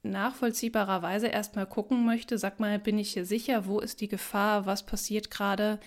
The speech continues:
Hormone sind im Körper unterwegs, die aktivierend sind.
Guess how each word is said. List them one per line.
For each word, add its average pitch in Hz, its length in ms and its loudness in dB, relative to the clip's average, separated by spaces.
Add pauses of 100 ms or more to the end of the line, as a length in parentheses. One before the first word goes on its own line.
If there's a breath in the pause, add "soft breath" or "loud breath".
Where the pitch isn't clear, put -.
(1000 loud breath)
Hormone 220 460 4
sind 214 200 2
im 202 100 0
Körper 202 380 2
unterwegs, 196 720 -2
die 196 340 -2
aktivierend 202 760 -2
sind. 180 480 -2